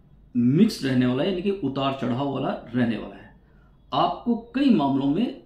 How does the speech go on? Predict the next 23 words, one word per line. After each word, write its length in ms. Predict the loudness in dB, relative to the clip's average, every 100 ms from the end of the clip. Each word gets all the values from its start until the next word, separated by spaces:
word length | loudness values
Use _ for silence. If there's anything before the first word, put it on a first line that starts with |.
| _
सावधानी 920 | -20 -6 -2 -2 0 2 2 0 -4 -20 _ _ -18 -12 -6
रखने 320 | -6 -2 -2
की 300 | -2 -6 -6 -4
आवश्यकता 720 | -2 -4 -8 -8 -6 -6 -6
है। 160 | -12 -14 -14 -20 _ _ _ _ _ -4
पारिवारिक 520 | 0 2 4 4 2 2
मसलों 600 | 4 4 2 0 0 -4
पर 500 | -2 -2 -4 -16 -12
विशेष 640 | -6 -2 0 2 2 0 -6
ध्यान 320 | -4 2 2
देना 220 | 2 0
होगा, 420 | 0 0 0 0 -2 -6 -18 0
क्योंकि 260 | 4 4 4 -2 -12 -8
पारिवारिक 560 | -2 0 2 0 -2 -2
जीवन 280 | 2 4
में 260 | 4 2 -2
उथल 320 | -4 0 0 0
पुथल 340 | -4 -2 -2 -4 -4 4
मची 520 | 6 6 4 4 4
रहने 280 | 4 2 2
की 180 | 0
संभावना 680 | -2 -2 0 2 0 -6 -8
है। 220 | -12 -16